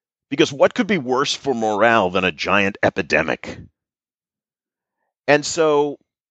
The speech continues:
while the World Series was being played,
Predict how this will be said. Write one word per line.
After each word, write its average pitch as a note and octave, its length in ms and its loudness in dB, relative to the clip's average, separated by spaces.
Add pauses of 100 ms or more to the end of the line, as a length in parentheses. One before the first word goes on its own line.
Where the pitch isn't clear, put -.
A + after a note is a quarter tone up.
(460)
while E3+ 500 4
the D#3+ 120 0
World C#3+ 320 -6
Series B2 380 -4
was A2+ 180 -10
being G#2 260 0
played, A#2+ 800 2